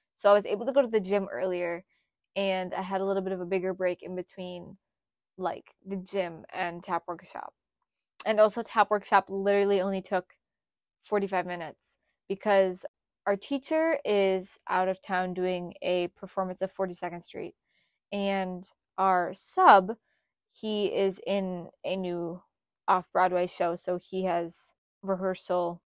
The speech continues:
and he had, like, dress rehearsal this past week. Um, so we won't be able to see him for a little while because he actually set a piece of choreography on us. So the head director of the workshop,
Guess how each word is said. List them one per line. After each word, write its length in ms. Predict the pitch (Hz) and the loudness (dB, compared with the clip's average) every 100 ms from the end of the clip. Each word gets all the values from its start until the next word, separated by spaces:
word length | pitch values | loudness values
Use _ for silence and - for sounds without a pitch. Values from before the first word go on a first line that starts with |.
| _ | _
and 180 | 202 196 | -4 0
he 100 | 196 | 2
had, 200 | 185 170 | 2 2
like, 180 | 170 175 | -6 -4
dress 260 | 175 170 | -4 -4
rehearsal 440 | 165 - - - 180 | -10 -10 -10 -10 -14
this 160 | 175 | -14
past 340 | - 170 - - | -8 -8 -8 -12
week. 160 | - _ | -12 _
Um, 340 | - 120 98 208 _ _ _ _ _ | -16 -14 -16 -20 _ _ _ _ _
so 140 | - | 2
we 100 | 220 | 4
won't 160 | 226 208 | 6 4
be 60 | 196 | 4
able 100 | 185 | 2
to 80 | |
see 200 | 180 - | -2 -4
him 180 | 190 185 | -4 -6
for 140 | 180 185 | -4 -4
a 60 | |
little 180 | 180 185 | -2 -2
while 200 | - - | -2 -4
because 240 | 214 190 | -4 -6
he 100 | 196 | 0
actually 320 | 190 185 - 185 | 2 2 -4 -6
set 300 | - 190 - | 0 0 0
a 60 | 190 | -8
piece 200 | 190 175 | -10 -8
of 80 | 190 | -4
choreography 640 | 196 185 185 175 - 180 | 2 4 2 -2 -4 -4
on 120 | 170 | -4
us. 200 | - 190 _ _ _ _ | -12 -14 _ _ _ _
So 560 | - 214 196 185 185 - | 2 6 8 8 4 -4
the 400 | 190 196 190 185 | -4 0 0 0
head 300 | 196 190 190 | 0 0 2
director 480 | 185 180 - 185 180 | 2 0 -2 -4 -2
of 400 | 185 185 170 180 | -2 -2 -4 -4
the 120 | 185 | -2
workshop, 560 | 180 180 - 180 175 | 0 -4 -4 -2 -2